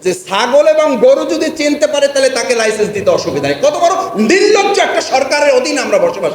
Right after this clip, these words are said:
করেছি। মানুষ চেনা তো পরে, সে তো ছাগল এবং গরু চিনলে তাকে লাইসেন্স দিতে পারে। আর আমি আজকে সুপারিশ করছি,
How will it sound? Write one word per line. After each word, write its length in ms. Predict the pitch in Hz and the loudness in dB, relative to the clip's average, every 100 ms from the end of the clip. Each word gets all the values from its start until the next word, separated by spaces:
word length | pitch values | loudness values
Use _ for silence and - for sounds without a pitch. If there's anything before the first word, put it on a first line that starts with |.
| 139 | -6
করেছি। 300 | - - - 330 - 523 605 - 719 - - - - - - - - - - _ - - _ _ | -8 -6 -6 -6 -4 0 0 0 -2 -8 -12 -16 -20 -20 -20 -20 -20 -20 -20 _ -20 -20 _ _
মানুষ 400 | 185 269 415 403 | -4 0 -2 -2
চেনা 180 | 392 381 | 0 2
তো 140 | 370 | 2
পরে, 400 | - 311 311 208 - - - | 2 2 2 0 -4 -10 -2
সে 80 | 277 | 0
তো 100 | 320 | 0
ছাগল 360 | - 262 339 | -2 -2 0
এবং 240 | 339 359 330 | 0 0 2
গরু 260 | 311 339 | 2 0
চিনলে 200 | 359 330 | -2 -2
তাকে 220 | 320 302 | 0 0
লাইসেন্স 320 | 277 247 262 208 | 0 -2 -4 -8
দিতে 200 | 202 165 | -8 -6
পারে। 140 | 143 - | -8 -8
আর 140 | - 247 | -4 -2
আমি 320 | 240 320 381 | 0 2 2
আজকে 260 | 370 370 302 | 0 -2 -2
সুপারিশ 400 | 302 320 302 302 | 0 0 0 2
করছি, 500 | 247 - 262 349 | 0 0 -4 -4